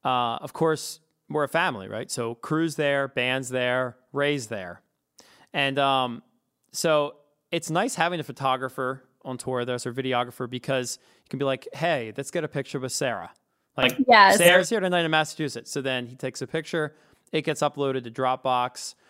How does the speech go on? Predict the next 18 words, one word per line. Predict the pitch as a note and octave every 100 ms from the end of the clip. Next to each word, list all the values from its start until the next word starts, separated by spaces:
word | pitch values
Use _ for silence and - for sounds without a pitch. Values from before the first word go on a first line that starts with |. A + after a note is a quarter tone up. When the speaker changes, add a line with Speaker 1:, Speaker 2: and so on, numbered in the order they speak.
| _
Speaker 1:
We | C3+
send | B2+ - F3
you | D3+
the | C3
picture, | - B2+ - C3+
and | B2 B2
now | B2
we | C3 B2
have, | A#2+ A#2+ A#2 - _ _ _ _ _ _ _ -
um, | B2 A2+ G#2+ G#2+ - _ _
you | F3 E3+
know, | B2+ A#2 C#3+
just | C#3+ D#3+
a | D3
nice | C3 B2+ C3+ D3 D3 - - _ _ _ _
memory | D3 C3+ D3 C3+ A#2+ A#2 B2 -
of | C3 A#2+ A2+ - _
that | B2 A#2+